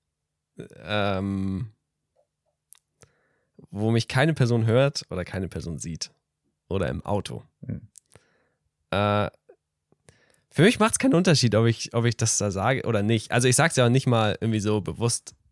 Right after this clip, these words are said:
Speaker 1: „Ja, geil, jetzt kann ich sagen“, sondern es ist halt einfach, wenn die, äh, wenn das N-Wort im Text vorkommt, dann, dann ist das wie ein, wie ein, dann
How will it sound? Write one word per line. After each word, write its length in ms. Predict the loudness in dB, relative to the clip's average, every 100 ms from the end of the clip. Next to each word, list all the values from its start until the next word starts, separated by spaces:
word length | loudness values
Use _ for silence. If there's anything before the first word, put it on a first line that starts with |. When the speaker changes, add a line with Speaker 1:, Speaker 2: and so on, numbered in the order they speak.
| _ -12
Speaker 1:
„Ja, 220 | -8 -8
geil, 240 | -6 -4 -4
jetzt 180 | -4 -6
kann 140 | -8
ich 80 | -6
sagen“, 300 | -4 -4 -4
sondern 280 | -4 -4 -6
es 140 | -6
ist 140 | -6 -6
halt 120 | -6
einfach, 320 | -6 -6 -10 _ _ _ _ _ -4
wenn 200 | -2 0
die, 380 | 0 0 -2 -6 -12
äh, 140 | -14 -8
wenn 280 | -2 0
das 140 | 2 2
N-Wort 260 | 0 0 0
im 100 | -2
Text 320 | -4 -4 -6
vorkommt, 600 | -4 -2 0 0 0 -8 _ _ _ _ _ _ -2
dann, 560 | 0 2 2 0 -4 -10 _ _ _ _
dann 180 | -12 -8
ist 160 | -6 -6
das 200 | -6 -4
wie 140 | -4
ein, 440 | -2 -4 -6 -8 -12 _
wie 260 | -18 -8 -6
ein, 460 | -4 -4 -6 -8 -10 -18 _ _ _ -20 -18 -12 -12 -14 -20 _ _ _ _ _ -20 -20 -20 -20 -20 -20 -20 -20 _ _ _ _ _ -20 -20 -20 -8
dann 320 | -2 0 0